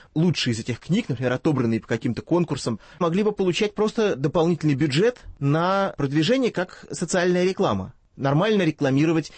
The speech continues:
идею «Долой наркотики». А почему не нормально рекламировать, скажем, идею «Наука — это интересно»? Тоже ведь важная социальная идея. Но это как бы полумеры.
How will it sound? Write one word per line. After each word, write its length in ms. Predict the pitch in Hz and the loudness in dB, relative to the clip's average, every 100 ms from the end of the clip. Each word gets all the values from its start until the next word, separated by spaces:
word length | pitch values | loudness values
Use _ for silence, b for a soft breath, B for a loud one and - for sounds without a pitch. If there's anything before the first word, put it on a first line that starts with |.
| B | B
идею 340 | 135 123 160 160 | -4 0 2 0
«Долой 320 | 113 120 147 | 0 2 2
наркотики». 580 | 147 143 123 104 - - - | 2 0 0 -2 -6 -12 -12
А 80 | |
почему 240 | - - 208 | -8 0 2
не 100 | 214 | 4
нормально 460 | 160 143 160 202 | 2 2 2 2
рекламировать, 680 | 160 139 135 139 160 151 143 | 2 0 0 2 2 0 -4
скажем, 320 | - 135 123 127 | -6 -4 0 0
идею 320 | 131 165 147 B B - | 2 2 0 B B -2
«Наука — 380 | 151 170 208 147 | 0 2 2 0
это 160 | 147 | 2
интересно»? 680 | 156 147 156 117 90 - - - _ | 0 2 2 0 -2 -12 -20 -20 _
Тоже 220 | 180 233 | -2 2
ведь 140 | 220 160 | 0 2
важная 340 | 175 196 202 | 0 2 0
социальная 580 | 170 151 135 123 139 160 | -2 0 2 2 2 2
идея. 420 | 139 113 98 113 - _ - | 2 0 -2 -8 -20 _ 0
Но 280 | 165 214 - | 2 2 0
это 360 | 208 220 143 - - | -2 0 -2 -4 -4
как 180 | 160 156 | -2 0
бы 80 | 160 | 0
полумеры. 680 | 175 151 123 113 98 95 | 2 2 4 2 0 -6